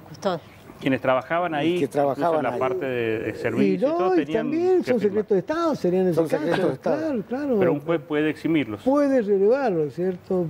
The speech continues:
Speaker 4: Podría llegar a relevarlo. Hay ciertas hipótesis en las que no. Por ejemplo, un, si es en el sistema viejo, un clérigo no puede ser, por más que sea, este, autorizado, no puede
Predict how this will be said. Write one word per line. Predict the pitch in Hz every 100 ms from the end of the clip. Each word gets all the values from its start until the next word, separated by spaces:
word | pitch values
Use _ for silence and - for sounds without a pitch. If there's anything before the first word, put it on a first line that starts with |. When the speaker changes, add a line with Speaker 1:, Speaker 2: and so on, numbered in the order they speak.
| 147
Speaker 4:
Podría | 143 147 269 277
llegar | 165 151 151
a |
relevarlo. | 135 131 127 131 196
Hay | 269
ciertas | - 262 247
hipótesis | 214 - 233 226 175 190
en | 156
las | 143 117
que | 151
no. | 170 226 139 107 - - - - - - - -
Por | 123
ejemplo, | 120 151 147 156
un, | 147 135 135 123
si | 107 151
es | 160
en | 160 151
el | 127
sistema | 143 175 160 160
viejo, | 165 190 - 180
un | 156
clérigo | 147 175 202 190
no | 160 147
puede | - 156 147
ser, | - 151
por | 123 123
más | 170 156
que | 123
sea, | 143 135 117 - - 104 113
este, | 104 113 107 104 -
autorizado, | 123 123 123 127 - 156 135
no | 135
puede | - 135 131 117